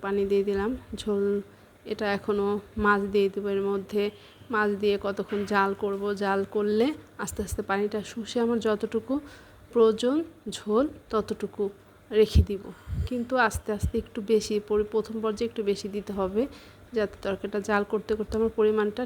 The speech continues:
ঠিকঠাক হয়ে যায়। এই যে তো মাছটা দি-, মাছ দিইনি এখনও, তরকারিটা এই যে বলক উঠে গেছে পানি দেওয়ার পরে, যে এখন মাছ দিয়ে দিচ্ছি। এ পর্যায়ে সব মাছ ভাজা হয়ে গেছে আমার,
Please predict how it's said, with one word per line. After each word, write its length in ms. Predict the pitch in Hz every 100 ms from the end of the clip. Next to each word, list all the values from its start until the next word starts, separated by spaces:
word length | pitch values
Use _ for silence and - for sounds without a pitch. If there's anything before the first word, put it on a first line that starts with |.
| -
ঠিকঠাক 380 | 233 - 208 196
হয়ে 200 | 208 196
যায়। 220 | 185 165 202 - - - - - - - - -
এই 160 | - -
যে 140 | 196 185 - - - - -
তো 100 | 226 180
মাছটা 360 | 214 202 - 214
দি-, 260 | 202 214 190 -
মাছ 160 | 196 202
দিইনি 260 | 208 214 208
এখনও, 400 | 202 - 214 226 - - - - -
তরকারিটা 540 | 220 208 214 208 220 254 - - -
এই 100 | 202
যে 100 | 202
বলক 320 | 196 208 214 226
উঠে 180 | - 208
গেছে 240 | 202 220
পানি 220 | 208 196 202
দেওয়ার 200 | 214 214
পরে, 140 | 220 214
যে 80 | 208
এখন 200 | 208 214
মাছ 180 | 196 202
দিয়ে 160 | 202 202
দিচ্ছি। 320 | 196 196 -
এ 60 | 208
পর্যায়ে 400 | 202 196 196 196 196 -
সব 200 | - 202
মাছ 180 | 208 202 202
ভাজা 240 | 202 202
হয়ে 220 | 190 202 202
গেছে 220 | 202 -
আমার, 260 | 202 208